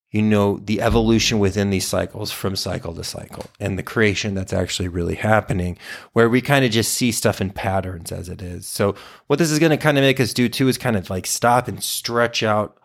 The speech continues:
over time. What are these patterns adding up to? Um, and that's kinda what you're doing in the, these yuga systems, but the yuga really breaks down to, like, turning or spinning. And that's what we're gonna be kinda looking at. We're really going to be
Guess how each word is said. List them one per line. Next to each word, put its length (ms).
over 260
time. 640
What 280
are 220
these 160
patterns 540
adding 320
up 180
to? 320
Um, 200
and 80
that's 140
kinda 200
what 160
you're 140
doing 340
in 100
the, 120
these 280
yuga 280
systems, 480
but 120
the 80
yuga 400
really 280
breaks 320
down 300
to, 100
like, 260
turning 520
or 120
spinning. 540
And 120
that's 100
what 120
we're 80
gonna 160
be 100
kinda 240
looking 400
at. 140
We're 120
really 280
going 260
to 160
be 400